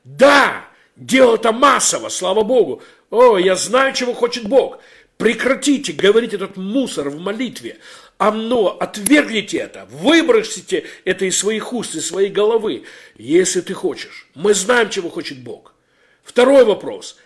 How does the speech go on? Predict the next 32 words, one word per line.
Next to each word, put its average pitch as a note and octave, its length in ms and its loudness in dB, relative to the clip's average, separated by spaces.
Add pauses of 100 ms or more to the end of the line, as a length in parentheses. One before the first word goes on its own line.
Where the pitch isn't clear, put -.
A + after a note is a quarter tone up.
За G#3+ 200 -4
что B3 200 -2
умер F#3 360 -2
Иисус G3 280 -8
Христос? F#3+ 540 -10 (200)
Это B2+ 220 -6
же F3+ 140 -4
просто. A#3+ 500 2 (300)
Аллилуйя. G3 560 -4 (220)
Задавайте B3+ 520 2
себе F3 180 -6
такой F3+ 260 -2
простой F3 340 -4
вопрос. A#3 480 -2 (320)
Да, A3 220 2
вот A3 140 2
пришёл A#3 320 -4
инсульт. A3 500 -6 (340)
Иисус F#3+ 480 -2
умер, B3+ 320 0
чтобы A3+ 260 -2
я A#3 140 4
получил A#3 420 0
инсульт? C4 480 -6 (380)
Конечно A3 500 2
же, G#3 160 -4
нет. B3 380 -6 (560)
А F3 140 2
может G3+ 380 2
быть, A#3 380 -4
он A3 340 4
умер, B3+ 480 0